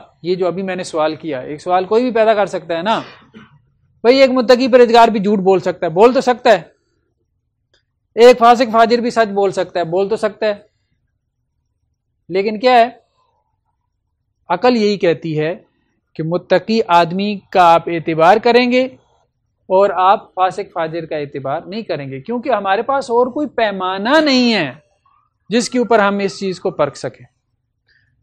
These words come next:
تو یہی ایک پیمانہ ہے جو کہ عقل اور منطق بھی اس کو قبول کرتی ہے کہ متقی اور پرہیزگار اور ایک فاسق فاجر کی بات میں اختلاف ہو جائے تو کس کی بات قبول کریں؟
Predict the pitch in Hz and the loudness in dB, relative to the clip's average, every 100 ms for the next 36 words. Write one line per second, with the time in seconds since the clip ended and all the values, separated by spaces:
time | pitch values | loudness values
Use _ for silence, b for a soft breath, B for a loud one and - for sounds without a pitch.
0 | _ - 165 147 190 208 220 330 311 277 | _ -6 -6 0 4 4 4 2 4 4
1 | 269 - 240 214 190 180 175 143 113 _ | 2 0 -2 -2 -4 -4 -4 -6 -12 _
2 | _ _ _ _ _ _ _ 160 196 233 | _ _ _ _ _ _ _ -2 4 4
3 | 226 277 285 - 214 269 277 254 233 196 | 2 -2 -2 0 -2 0 2 4 2 -2
4 | 180 196 185 277 233 254 285 233 - 233 | -6 -8 -6 -6 -4 -4 -4 -4 -6 -8
5 | 220 196 196 175 156 135 147 120 - _ | -6 -4 -4 -4 -8 -8 -10 -12 -14 _
6 | _ _ _ _ _ _ _ 233 208 208 | _ _ _ _ _ _ _ -2 -2 -2
7 | 208 220 233 240 233 226 196 190 170 170 | -4 -4 -2 0 0 -2 -2 -2 0 4
8 | 185 208 240 247 - 208 240 233 208 - | 6 8 6 2 -4 0 2 2 0 0
9 | 185 185 190 180 175 180 180 170 170 170 | -2 -2 -6 -4 -4 -4 -4 0 0 0
10 | 180 165 170 170 170 165 170 175 175 202 | -6 -8 -2 -2 -2 -4 -4 -6 -8 -12
11 | - 220 190 185 - 180 180 165 165 | -10 -4 -2 -2 -4 -6 -6 -6 -8